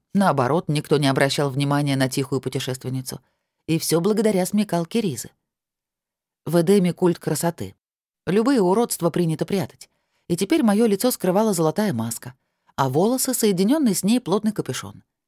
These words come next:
Добавим сюда мешковатый плащ, удобную дорожную одежду — неприметного бордового цвета, скрадывающую особенности фигуры, и я становилась незаметной для окружающих.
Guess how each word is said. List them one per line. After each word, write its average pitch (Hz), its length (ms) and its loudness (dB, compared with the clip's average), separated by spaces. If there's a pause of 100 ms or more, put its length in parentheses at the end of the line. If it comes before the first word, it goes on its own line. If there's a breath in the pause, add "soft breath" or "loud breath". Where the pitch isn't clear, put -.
(300)
Добавим 208 420 2
сюда 131 240 -2
мешковатый 120 520 -2
плащ, 185 420 -2
удобную 131 440 0
дорожную 123 460 0
одежду — 190 460 0 (340)
неприметного 170 600 0
бордового 151 540 2
цвета, 143 420 -8
скрадывающую 135 800 -2
особенности 135 520 -2
фигуры, 131 440 -6 (460)
и 185 80 2
я 262 160 2
становилась 247 560 0
незаметной 196 560 2
для 147 160 0
окружающих. 107 720 -8